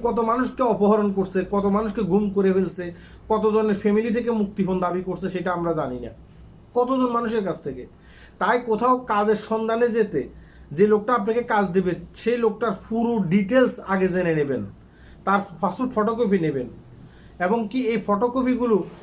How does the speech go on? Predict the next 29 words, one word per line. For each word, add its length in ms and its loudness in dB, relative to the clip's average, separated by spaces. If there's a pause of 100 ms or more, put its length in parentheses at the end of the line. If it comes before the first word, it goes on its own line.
(120)
আ, 240 -10 (140)
যে 120 6
লোকটা 300 0
আপনি 240 -2
যে 100 0
কাজে 300 0
যাবেন, 260 0
আপনার 280 -2
কোনো 120 -2
আত্মীয় 360 -2
স্বজন 340 0
যদি 280 4
এখানে 220 -2
থাকে, 280 -2
বন্ধু 300 0
বান্ধব 220 -2
থাকে, 240 -4
তাদের 280 -4
কাছে 200 0
রেখে 240 -2
যাবেন। 240 -2 (600)
যদি 240 2
আমি 240 2
যদি 240 -2
কোনো 180 0
সমস্যাতে 540 0
পড়ি, 240 0
অবশ্যই 420 -2
তোমরা 520 -2